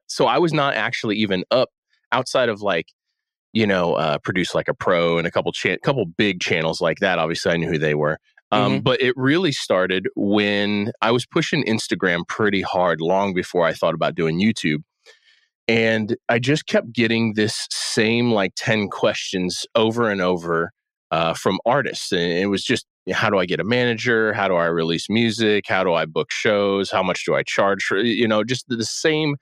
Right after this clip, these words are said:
Speaker 1: like, ten questions. And I felt bad 'cause I, I was getting busier and busier, and I couldn't dedicate the time to reply to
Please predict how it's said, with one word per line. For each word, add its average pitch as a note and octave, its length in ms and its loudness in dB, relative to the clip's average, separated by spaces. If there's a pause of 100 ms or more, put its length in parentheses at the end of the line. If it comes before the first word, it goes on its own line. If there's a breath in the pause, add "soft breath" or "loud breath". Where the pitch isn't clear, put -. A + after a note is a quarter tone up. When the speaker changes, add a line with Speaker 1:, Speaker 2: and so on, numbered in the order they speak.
(320 soft breath)
Speaker 1:
like, G2 260 2
ten G#2 280 -2
questions. - 600 -4 (540)
And G#2+ 140 2
I G#2+ 60 0
felt C#3+ 400 0
bad G#2+ 320 0
'cause F#2+ 160 -2
I, F#2 220 0
I F#2+ 120 -2 (140)
was F#2+ 140 0
getting F#2+ 280 0
busier A#2 380 0
and G2 160 -4
busier, F2+ 380 0
and F2 160 -2
I E2 80 -2
couldn't F#2+ 460 -2
dedicate F2 580 0 (220)
the - 100 -6
time E2+ 560 -2
to F2+ 120 -6
reply E2 560 -2
to - 100 -6